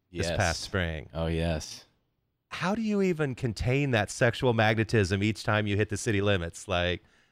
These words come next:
Speaker 1: do, do the, do the undergarments just come off as soon as you hit the city limits? Like,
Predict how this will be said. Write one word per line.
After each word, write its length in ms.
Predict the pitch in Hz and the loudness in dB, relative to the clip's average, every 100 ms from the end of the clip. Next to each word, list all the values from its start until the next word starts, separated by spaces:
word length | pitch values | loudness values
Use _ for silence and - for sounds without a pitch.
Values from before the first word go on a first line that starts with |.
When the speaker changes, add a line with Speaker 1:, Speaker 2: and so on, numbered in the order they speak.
| _ _ _ - | _ _ _ -2
Speaker 1:
do, 280 | 143 139 123 - _ _ - | 0 0 -4 -12 _ _ -4
do 120 | 147 | -2
the, 100 | 131 | -2
do 280 | 123 - 147 | -6 -6 -4
the 220 | 139 143 | -2 0
undergarments 480 | 147 160 156 151 151 | 0 2 2 0 0
just 200 | - 151 | -2 -2
come 140 | - 151 | 0 2
off 220 | 139 - | 2 0
as 60 | 135 | -4
soon 180 | 147 | -2
as 100 | 139 127 | 0 0
you 80 | |
hit 160 | 131 127 | 0 -2
the 80 | 123 | -2
city 200 | 147 131 | -2 0
limits? 420 | 123 123 123 - | 2 0 -2 0
Like, 340 | 123 110 107 | 2 4 2